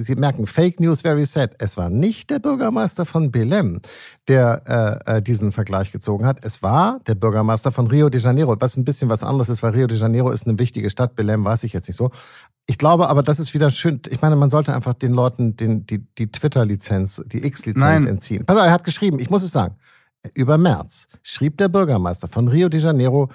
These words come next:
Speaker 1: "Sohn von Hitler, Mistkerl, Nazi." Hm.
Speaker 2: Gut, aber das Schlimme ist, dass, jetzt bin ich mal bei, wie soll man sagen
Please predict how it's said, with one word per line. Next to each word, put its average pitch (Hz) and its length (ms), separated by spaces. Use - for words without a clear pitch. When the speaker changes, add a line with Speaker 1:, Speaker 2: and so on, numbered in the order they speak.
Speaker 1:
"Sohn 151 360
von - 220
Hitler, 131 560
Mistkerl, 131 800
Nazi." 123 680
Hm. 101 320
Speaker 2:
Gut, 113 280
aber 151 160
das 147 160
Schlimme 208 320
ist, 156 200
dass, 135 220
jetzt 127 300
bin 117 160
ich 175 160
mal 120 220
bei, 107 360
wie 107 120
soll 104 140
man 98 160
sagen 92 420